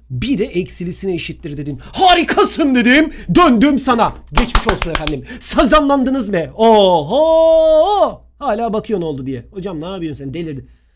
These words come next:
Arkadaşım, sazanladım seni, sazanladım. Uyuyorsun ayakta. Uyumayacaksın. Uyursan kaybedersin. Bak sana mutlak değerli ifadenin karşısına ben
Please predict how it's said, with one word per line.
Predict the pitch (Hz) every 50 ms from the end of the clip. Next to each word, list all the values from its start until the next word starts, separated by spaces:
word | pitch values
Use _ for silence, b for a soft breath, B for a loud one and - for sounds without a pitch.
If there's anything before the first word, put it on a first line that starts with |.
| _ _ _ -
Arkadaşım, | 190 220 247 254 285 285 277 254 - 214 160 -
sazanladım | - - - 269 226 254 269 262 254 254 233 262 254 247
seni, | 240 247 202 175
sazanladım. | - 190 190 160 202 196 196 190 180 175 147 131 b b b b b -
Uyuyorsun | 294 330 370 349 370 370 359 311 - - 285 302
ayakta. | 285 262 247 233 220 202 - - - 202 175 151 135 123 b b b b -
Uyumayacaksın. | 220 180 160 170 196 214 202 170 156 170 165 151 - - - 151 143 135 131 127 120 120 - _ _ _ _ _ _ _ _ -
Uyursan | 139 160 202 208 185 - - 147 127 113 -
kaybedersin. | - 139 139 156 147 147 135 127 117 101 107 110 - - 120 - - - B B B B B B B -
Bak | 135 143 151 156 - -
sana | - - 160 175 190 175 143 127 123 b b b b
mutlak | 170 185 185 - - 208 233 233 - -
değerli | 185 180 175 170 170 185 202
ifadenin | 180 151 - 185 170 165 156 160 165 185 170 151
karşısına | - - 165 170 165 156 - - - 165 180 175
ben | 170 175 196